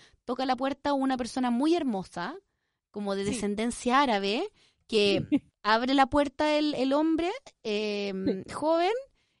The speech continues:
Speaker 1: y de repente queda vuelto loco, así como, "Oh, qué increíble, no puedo creer que estés aquí". Y se da cuenta Frank, em, el monstruo,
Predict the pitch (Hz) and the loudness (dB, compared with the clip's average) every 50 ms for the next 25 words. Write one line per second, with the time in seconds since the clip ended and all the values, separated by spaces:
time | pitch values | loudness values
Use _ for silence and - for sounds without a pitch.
0 | _ _ - 226 226 220 214 214 202 208 214 226 240 247 240 - - 247 240 233 | _ _ -6 0 2 4 4 4 4 2 0 0 0 0 -2 -2 0 0 0 0
1 | 233 - 247 233 226 226 226 226 - - 220 220 220 208 208 190 170 - 190 190 | 2 2 2 2 4 4 2 0 -2 -4 -2 -2 -2 -2 -2 -4 -6 -6 -6 -4
2 | 196 196 196 - - - - 254 254 254 247 247 247 247 240 226 220 - 254 247 | -4 -4 -4 -4 -4 -4 -4 -2 -2 -2 -2 -2 0 0 -2 -2 -4 -4 -4 -4
3 | 247 240 - 254 240 226 233 240 240 240 233 233 220 220 226 220 214 214 214 208 | -4 -4 -2 -2 -2 -2 0 0 0 0 -2 -2 -4 -4 -4 -2 -2 -2 -2 -2
4 | 196 - - - _ _ - 220 220 233 240 233 233 233 226 - 240 - - 240 | -4 -8 -12 -20 _ _ -12 -8 -4 -2 0 0 0 -2 -2 -4 -6 -8 -8 -8
5 | 202 - 226 220 - - 226 226 - 226 - - 202 214 220 233 277 285 285 - | -6 -6 -8 -8 -8 -8 -10 -10 -10 -10 -8 -6 -4 -2 -2 -2 -2 -4 -4 -4
6 | 311 294 - 311 311 320 311 - - - 262 262 254 247 247 247 240 240 240 240 | -6 -6 -4 -4 -6 -6 -6 -8 -6 -4 -4 -2 -2 -2 -2 -2 -2 -4 -4 -4
7 | - - 240 233 254 302 320 311 - - - 302 339 | -6 -6 -4 -2 0 0 0 0 -2 -4 -4 -4 -2